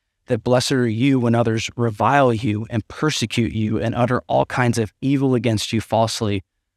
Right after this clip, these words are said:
on my account." Sometimes that's just really hard to wrap your head around. There's a wonderful passage about God's ways and his thoughts. It comes from Isaiah fifty-five,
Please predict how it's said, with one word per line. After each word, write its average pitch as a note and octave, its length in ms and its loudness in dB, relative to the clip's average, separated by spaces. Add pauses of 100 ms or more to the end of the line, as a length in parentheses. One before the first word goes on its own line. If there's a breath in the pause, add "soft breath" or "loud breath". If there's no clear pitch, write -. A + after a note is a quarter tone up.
(160)
on A2+ 140 0
my A2 200 4
account." - 580 -10 (1800)
Sometimes B2 440 2
that's A#2 140 2
just - 160 -4
really A#2+ 220 2
hard A2+ 220 4
to A2+ 60 -2
wrap G#2+ 220 0
your A2 80 0
head G#2 180 0
around. - 380 -10 (880)
There's A#2+ 160 0
a A#2+ 80 2
wonderful B2+ 320 0
passage A#2 680 -2 (440)
about A2+ 260 2
God's A2+ 300 2
ways A2+ 340 0
and G#2+ 80 2
his G#2+ 140 -2
thoughts. G#2+ 560 -2 (240)
It - 60 -20
comes A#2+ 160 0
from A#2 140 0
Isaiah G#2+ 400 0
fifty-five, G#2+ 800 -2